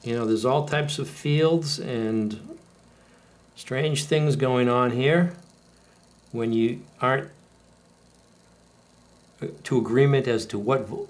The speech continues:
voltages are, are, are being used. So you have to have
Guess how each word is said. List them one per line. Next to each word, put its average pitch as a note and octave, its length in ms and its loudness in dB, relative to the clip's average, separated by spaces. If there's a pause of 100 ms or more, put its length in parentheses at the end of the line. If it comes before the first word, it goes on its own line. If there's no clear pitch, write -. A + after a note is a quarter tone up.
voltages A2 720 -2
are, G2+ 400 -6 (100)
are, G2+ 300 -10
are A2 60 -6
being G#2+ 320 -2
used. G2+ 320 -6
So G2+ 160 -8
you G2 240 -10
have A2 280 -6
to A2+ 120 -6
have A2+ 320 -4